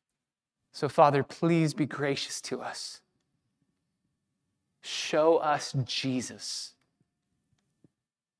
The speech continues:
And may we, because of our time staring at him this morning,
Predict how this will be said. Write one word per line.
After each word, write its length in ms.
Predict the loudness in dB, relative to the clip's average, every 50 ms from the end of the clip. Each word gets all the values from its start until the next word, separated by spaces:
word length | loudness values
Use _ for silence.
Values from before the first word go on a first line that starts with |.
| -18 -10
And 200 | -4 -2 0 2
may 180 | 4 6 6 6
we, 440 | 6 6 6 6 4 4 4 2 0
because 640 | -2 -2 -4 -4 -4 -6 2 6 8 8 8 6 4
of 100 | 4 6
our 140 | 6 4
time 540 | 4 0 -4 0 2 2 2 2 2 0 -2 -4
staring 600 | -6 -10 -10 -4 2 4 4 4 4 4 2 2
at 120 | 0 0
him 220 | -2 -2 0 2 2
this 180 | 2 0 0
morning, 400 | 0 0 2 0 0 -2 -4 -6